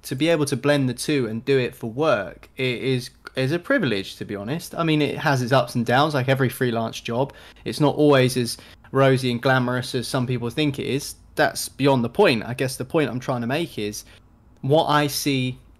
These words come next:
as a hobby and for enjoyment is also my job. So, for instance, if I'm trying to detach myself from work and then I go on social media to try and, you know, relax, see what's going on,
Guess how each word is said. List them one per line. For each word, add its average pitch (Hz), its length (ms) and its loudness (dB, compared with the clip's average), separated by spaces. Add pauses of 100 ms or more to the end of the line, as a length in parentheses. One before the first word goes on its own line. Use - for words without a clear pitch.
(220)
as 135 140 -2
a 120 60 -4
hobby 135 540 -2 (180)
and 120 300 -4 (520)
for 135 100 -2
enjoyment 123 680 0
is 127 120 -8
also 165 300 0
my 110 180 -4
job. 117 340 -4 (720)
So, 160 260 4
for 170 180 2
instance, 175 420 -2
if 143 80 -4
I'm 196 180 0
trying 180 200 0
to 143 80 2
detach 131 460 -4
myself 113 480 -6
from 110 260 -8
work 123 460 0 (1400)
and 139 160 2
then 131 80 4
I 127 100 4
go 131 140 2
on 120 100 0
social 131 340 0
media 131 360 2
to - 100 -18
try 120 260 -4
and, 110 180 -6 (500)
you 113 80 -6
know, 110 100 -4
relax, 120 480 -2
see 127 220 -4
what's 113 180 -2
going 120 260 0
on, 117 300 0